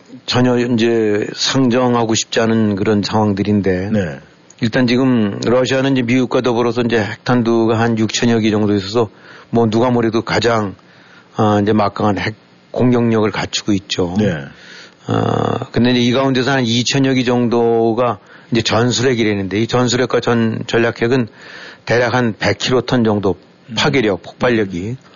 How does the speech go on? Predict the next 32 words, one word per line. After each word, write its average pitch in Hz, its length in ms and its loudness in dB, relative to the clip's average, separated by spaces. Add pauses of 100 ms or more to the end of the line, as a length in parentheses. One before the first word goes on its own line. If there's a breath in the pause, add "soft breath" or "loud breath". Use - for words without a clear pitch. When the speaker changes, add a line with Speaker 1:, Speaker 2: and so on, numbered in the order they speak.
(140 loud breath)
Speaker 1:
그걸 123 300 2
기점으로 113 500 0
해서 98 200 -2 (380 loud breath)
백 - 160 -2
킬로 123 160 0
톤이라고 123 340 0
된다면 123 420 0 (200 loud breath)
십만 131 440 0
톤이 110 240 0
저-, 98 120 2 (360)
저기 98 360 -2 (160)
티엔티. 104 580 -4
Speaker 2:
그렇죠. 104 280 -2
티엔티. 90 520 -6 (340)
Speaker 1:
뭐 107 280 0
엄청난 127 460 0
거죠. 101 480 -2
Speaker 2:
음. - 120 -14 (340 loud breath)
Speaker 1:
티엔티 117 300 -2
조금만 117 540 0
해더라도 107 340 0
그냥 107 280 2
건물이 110 360 0
폭팍 - 360 -4
무너지는 101 380 0
건데, 98 400 -4 (720 loud breath)
아, - 120 -2
한 143 260 0
발에 120 180 0
십만 117 400 0
톤 113 200 0
정도쯤. 101 580 -2